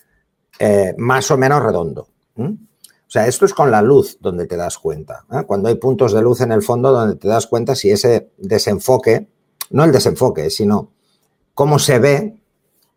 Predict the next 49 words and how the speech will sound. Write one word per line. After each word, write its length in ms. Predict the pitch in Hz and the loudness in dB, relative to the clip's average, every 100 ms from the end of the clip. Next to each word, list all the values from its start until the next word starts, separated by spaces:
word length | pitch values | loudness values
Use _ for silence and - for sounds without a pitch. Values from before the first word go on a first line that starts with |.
| _ _ | _ _
eh, 560 | - 120 113 107 101 95 | -2 0 0 0 -2 -4
es 180 | 113 104 | -2 -2
mejor 440 | 120 110 139 139 131 | -2 -2 2 2 2
o 80 | 120 | 0
es 100 | - | -2
peor 300 | 127 123 135 | 0 2 0
en 80 | 131 | -2
función 340 | 107 104 113 | -4 -4 -2
de 80 | 110 | -2
las 180 | 80 - | -4 -4
palas. 300 | 104 80 - | -6 -6 -10
Por 100 | 67 | -12
ejemplo, 260 | 71 98 95 | -8 -6 -4
si 120 | 95 | -4
ven, 160 | 101 | -4
si 280 | 104 - - | -4 -8 -2
ves 160 | 107 110 | 0 0
un 140 | 113 | -2
pentágono, 680 | 117 110 127 117 123 131 131 _ _ _ _ | -2 0 0 0 0 -2 -6 _ _ _ _
ya 180 | 90 104 | -2 0
sabes 320 | 120 113 107 | 2 0 2
que, 460 | 110 98 90 76 - _ _ _ _ _ | 2 2 2 -2 -10 _ _ _ _ _
que 100 | - | -2
es 100 | 113 | 0
un 100 | 113 | 0
objetivo 600 | 110 110 104 123 101 - - | -2 0 2 2 2 0 -4
antiguo 580 | 85 85 127 127 143 110 | -6 0 2 4 2 2
o 80 | 90 | 0
barato 600 | 80 113 131 151 170 - | 2 2 2 0 0 -6
de 120 | - 82 | -8 -6
cinco 320 | 104 107 110 | -2 0 0
palas 540 | 135 135 156 - - _ | 2 2 2 -4 -14 _
y 320 | 104 107 131 135 | -4 0 0 0
muy, 560 | 107 104 101 98 101 - | -2 0 0 -2 -6 -8
mm, 420 | 117 101 87 85 | -6 -6 -6 -6
rectas, 560 | 80 113 - 73 - - | -4 -4 -4 -14 -12 -4
no 280 | 101 98 | -2 -2
son 160 | 95 104 | -2 -2
muy 200 | 101 92 | 0 0
curvas. 420 | 104 85 64 - - | 2 2 0 -12 -14
Entonces, 360 | 80 95 92 | -8 -6 -8
bueno, 200 | - 71 | -10 -14
pues 140 | 73 - | -12 -10
te 80 | 78 | -10
das 160 | 76 | -10
cuenta 320 | - 64 87 | -12 -10 -10
que 80 | - | -8
se 140 | - 64 | -10 -10
ve. 160 | 69 | -12